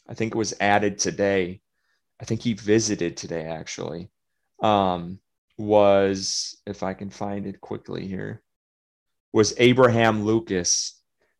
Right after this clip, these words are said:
Um, he's a Washington State offensive tackle.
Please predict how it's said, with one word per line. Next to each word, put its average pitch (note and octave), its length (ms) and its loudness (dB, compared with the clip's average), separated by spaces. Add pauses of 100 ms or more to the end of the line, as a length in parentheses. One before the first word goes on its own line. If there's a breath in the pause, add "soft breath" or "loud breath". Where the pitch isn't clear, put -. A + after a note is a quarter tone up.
(460)
Um, F#2 560 -2
he's G#2+ 260 -2
a G#2 120 6
Washington G#2 720 4
State A2 360 2
offensive F#2+ 520 -4
tackle. F#2 560 -8